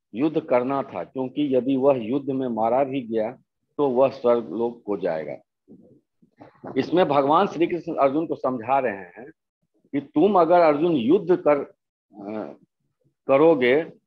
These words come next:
तो अगर युद्ध में मारे जाओगे तो स्वर्ग लोक तुम्हारा निश्चय है। जो तुम धर्म के पक्ष में लड़ रहे हो तो स्वर्ग लोक तुम जाओगे, और अगर मारे नहीं भी जाओगे तो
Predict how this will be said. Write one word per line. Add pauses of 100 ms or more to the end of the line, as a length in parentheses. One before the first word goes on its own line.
(420)
तो
अगर
युद्ध
में
मारे
जाओगे
तो
स्वर्ग
लोक
तुम्हारा
निश्चय
है।
जो
तुम
धर्म
के
पक्ष
में
लड़
रहे
हो
तो
स्वर्ग
लोक
तुम
जाओगे, (380)
और
अगर
मारे
नहीं
भी
जाओगे (640)
तो